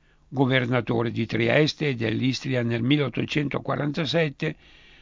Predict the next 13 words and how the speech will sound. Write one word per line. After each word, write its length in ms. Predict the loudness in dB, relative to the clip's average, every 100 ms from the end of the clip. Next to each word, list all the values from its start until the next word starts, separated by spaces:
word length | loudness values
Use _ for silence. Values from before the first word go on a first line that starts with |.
| -8 0
guidò 360 | 4 6 8
le 160 | 10 10
opere 340 | 8 4 2
di 140 | 2 0
fortificazione 1040 | -2 0 0 0 0 0 2 4 4 4
dell'importante 1040 | 4 4 4 2 0 2 2 2 2 0 0 _ _ _ _
porto 400 | 6 6 6 2
adriatico, 840 | 4 6 6 6 4 -2 -10 -14 -16 _ _ _ _ _ 2
nonché 380 | 4 4 4 4
della 240 | 4 2
città 360 | -2 -2 0 -2
di 300 | -2 -2 -2
Pola. 400 | -2 -2 -4